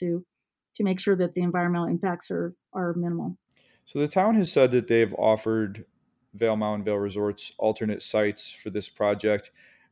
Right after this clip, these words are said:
Speaker 2: Have you looked at those sites? Would they be suitable for the project you're proposing?
Speaker 1: Well, we feel that we need every bed, and the East Vail housing parcel was incremental to all the wonderful things that the town is doing.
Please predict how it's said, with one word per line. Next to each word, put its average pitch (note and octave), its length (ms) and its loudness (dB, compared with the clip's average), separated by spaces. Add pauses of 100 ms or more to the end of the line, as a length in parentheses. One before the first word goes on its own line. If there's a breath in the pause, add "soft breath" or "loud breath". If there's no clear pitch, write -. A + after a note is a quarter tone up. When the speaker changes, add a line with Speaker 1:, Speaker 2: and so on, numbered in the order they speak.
(120)
Speaker 2:
Have C#3+ 220 4
you E3 80 4
looked D#3+ 180 2
at D#3+ 60 -14
those E3 200 2
sites? C#3+ 300 6
Would B2 220 4
they C3 100 8
be A#2 120 2
suitable G#2+ 420 2
for G#2 160 -2
the G2+ 60 -2
project G2+ 360 -2
you're F#2+ 80 -6
proposing? E2 560 -6 (640)
Speaker 1:
Well, C4 340 10
we C#4 120 8
feel C4+ 320 6
that A3 200 6
we A3+ 100 4
need A3 320 4
every A3 220 2
bed, B3+ 320 8
and G#3 320 2
the G3 80 0
East A3 240 -2
Vail G#3+ 380 4 (200)
housing A3 600 2 (260)
parcel G#3+ 500 6
was G3+ 420 2
incremental A3 520 4
to A3 140 -2
all G#3 260 6
the G3+ 80 6
wonderful G3+ 400 0
things F#3+ 400 -2
that F#3+ 120 -2
the G3 80 0
town F#3+ 300 2
is F3+ 140 0
doing. G3 380 4